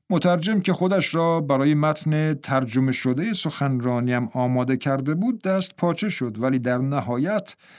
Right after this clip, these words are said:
آن را به اتمام رساند و کار بسیار خوبی ارائه داد. شنوندگان طی سخنرانی میان حرف من میپریدند، سوال میکردند یا نظر میدادند. یک نفر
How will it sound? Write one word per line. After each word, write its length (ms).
آن 180
را 140
به 120
اتمام 480
رساند 460
و 460
کار 260
بسیار 440
خوبی 540
ارائه 320
داد. 260
شنوندگان 680
طی 260
سخنرانی 640
میان 340
حرف 380
من 220
میپریدند، 840
سوال 460
میکردند 760
یا 220
نظر 400
میدادند. 640
یک 220
نفر 320